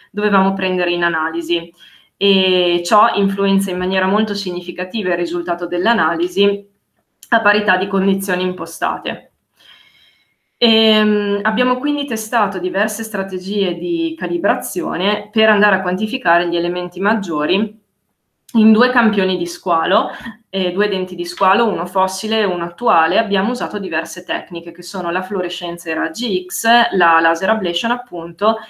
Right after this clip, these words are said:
e l'I C P ottico, che è una tecnica sempre di quantificazione chimica che però lavora su campioni disciolti in acido, almeno noi l'abbiamo usata in questa maniera.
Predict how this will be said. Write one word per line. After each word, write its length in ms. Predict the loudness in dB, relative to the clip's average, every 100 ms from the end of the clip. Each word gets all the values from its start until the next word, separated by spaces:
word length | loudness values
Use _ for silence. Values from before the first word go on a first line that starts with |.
| -20 _
e 140 | 0 2
l'I 100 | 2
C 220 | -2 -4
P 120 | 2
ottico, 640 | 2 2 -4 -8 0 0 0
che 140 | 2
è 140 | 2
una 420 | 2 2 0 0 0
tecnica 360 | 0 0 -4 -8
sempre 300 | -6 -6 -6
di 120 | -4
quantificazione 800 | -4 -6 -10 -12 -10 -8 -6 -6
chimica 360 | -4 -4 -2
che 140 | -4 -2
però 220 | 2 4
lavora 520 | 4 2 2 4 4 2 -8 -14
su 180 | -10
campioni 420 | 2 4 4 2 2
disciolti 520 | -2 0 0 0 -2
in 80 | -2
acido, 600 | -4 -4 -6 -6 -6 -10
almeno 300 | -10 -6 -2
noi 180 | 2 4
l'abbiamo 320 | 4 2 -2
usata 300 | -4 -6 -6
in 80 | -12
questa 260 | -12 -8
maniera. 500 | -6 -6 -6 -4 -6